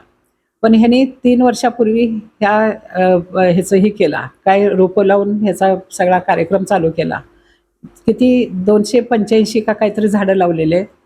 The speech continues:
पण पहिलं फळ त्यांनी एवढ्या ह्यांनी आलं नव्हतं, जोमाने आलं नव्हतं तेवढं, त्याच्यामुळं ते पहिल्या फळाचे काही त्यांनी जास्त ही घेतलेली नव्हती. पण आत्ता जे फळ आलेलं आहे ते खूप सुंदर आलेलं आहे. झाडाची उंची एक सात फुटापेक्षा उं-, उंच नाहीये. आपण हातानेच ती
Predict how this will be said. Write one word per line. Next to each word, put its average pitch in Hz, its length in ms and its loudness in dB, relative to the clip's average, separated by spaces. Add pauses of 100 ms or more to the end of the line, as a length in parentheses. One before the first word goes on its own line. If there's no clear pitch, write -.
(360)
पण 233 100 2
पहिलं 220 420 2
फळ 247 140 2
त्यांनी 247 480 -2
एवढ्या 220 360 2
ह्यांनी 226 280 -2
आलं 214 280 2
नव्हतं, 190 280 -2
जोमाने 196 420 0
आलं 185 240 -2
नव्हतं 180 340 -4 (720)
तेवढं, 220 200 2
त्याच्यामुळं 233 460 -2
ते 240 140 -2
पहिल्या 214 380 0
फळाचे 214 280 -2
काही 220 160 -2
त्यांनी 214 260 -2
जास्त 202 300 -2
ही 214 180 2
घेतलेली 180 420 0
नव्हती. 156 440 -4 (340)
पण 214 100 0
आत्ता 196 320 -2
जे 262 160 0 (100)
फळ 254 120 2
आलेलं 202 340 0
आहे 190 160 -4
ते 220 260 -4
खूप 247 180 0
सुंदर 208 360 0
आलेलं 160 320 -2
आहे. - 100 -14 (600)
झाडाची 208 400 0
उंची 240 320 2
एक 240 160 0
सात 214 200 -4 (120)
फुटापेक्षा 220 500 -2
उं-, 214 300 0
उंच 202 260 2
नाहीये. 180 380 -2 (880)
आपण 226 260 0
हातानेच 233 520 0
ती 254 80 2